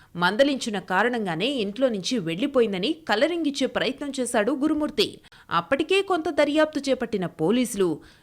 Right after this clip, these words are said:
గురుమూర్తిని తమదైన స్టైల్లో విచారించారు.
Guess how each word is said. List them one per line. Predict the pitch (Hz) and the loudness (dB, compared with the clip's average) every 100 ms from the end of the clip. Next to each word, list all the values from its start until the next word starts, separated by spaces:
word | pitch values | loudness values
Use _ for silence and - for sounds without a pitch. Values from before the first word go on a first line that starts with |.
| - | -18
గురుమూర్తిని | 135 160 185 269 302 302 269 294 440 - | -4 -2 2 2 0 0 0 -2 -4 -4
తమదైన | 160 160 190 254 349 415 | -2 0 0 0 -2 -4
స్టైల్లో | - 349 294 339 | -2 -2 0 0
విచారించారు. | 330 277 320 302 247 254 156 | -2 -2 -4 -4 -2 -2 -2